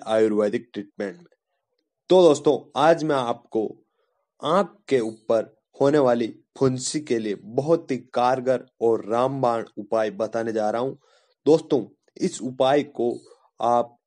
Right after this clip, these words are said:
यूज़ करके मात्र कुछ ही घंटों में आंख की फुंसी की समस्या से छुटकारा पा सकते हैं। तो दोस्तों, इसके लिए आपको दो चीज़ों की आवश्यकता होती है,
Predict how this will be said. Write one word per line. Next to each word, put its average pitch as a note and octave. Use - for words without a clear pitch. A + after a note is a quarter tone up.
यूज़ B2+
करके A2+
मात्र C3
कुछ F#3
ही D3+
घंटों A#2
में A#2
आंख C#3
की B2
फुंसी A#2
की B2+
समस्या A2+
से A2+
छुटकारा A#2
पा A2+
सकते A#2
हैं। C#3
तो E3+
दोस्तों, C3+
इसके C#3+
लिए B2+
आपको A#2
दो D#3
चीज़ों A#2+
की A2+
आवश्यकता A#2
होती G2
है, F#2